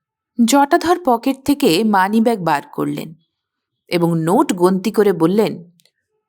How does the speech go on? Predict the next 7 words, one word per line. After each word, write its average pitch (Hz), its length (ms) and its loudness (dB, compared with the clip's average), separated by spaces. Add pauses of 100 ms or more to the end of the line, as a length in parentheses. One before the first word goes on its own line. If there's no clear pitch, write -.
(360)
"কুলিয়ে 226 380 2
যাবে, 156 320 0 (1000)
আমার 180 300 0
কাছে 254 340 0
গোটা 208 340 2
পঞ্চাশ 208 440 0
আছে। 160 400 -2